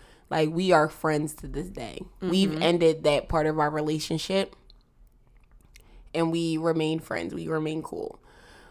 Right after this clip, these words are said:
Speaker 1: But, yes, no, definitely was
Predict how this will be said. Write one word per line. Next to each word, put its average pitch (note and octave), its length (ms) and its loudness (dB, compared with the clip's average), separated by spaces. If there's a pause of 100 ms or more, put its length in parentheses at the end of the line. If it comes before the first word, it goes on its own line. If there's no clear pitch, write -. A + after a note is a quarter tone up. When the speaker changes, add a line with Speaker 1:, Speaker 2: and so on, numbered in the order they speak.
(160)
Speaker 1:
But, D#3+ 380 6
yes, D#3 440 8
no, D#3+ 460 8
definitely G#3 880 4
was E3 760 6